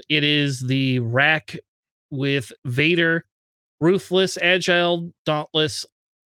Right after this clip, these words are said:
Death Troopers, and Baffle. Uh, Tomex with Plasmas,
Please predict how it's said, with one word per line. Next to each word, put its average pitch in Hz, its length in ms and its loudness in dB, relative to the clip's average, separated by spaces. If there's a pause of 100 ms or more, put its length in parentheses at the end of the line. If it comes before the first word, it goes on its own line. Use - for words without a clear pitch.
(320)
Death 160 180 -2
Troopers, 147 600 -2
and 120 140 -2
Baffle. 135 760 0
Uh, 120 320 -2 (600)
Tomex 156 580 -2
with 127 180 -4
Plasmas, 175 800 -2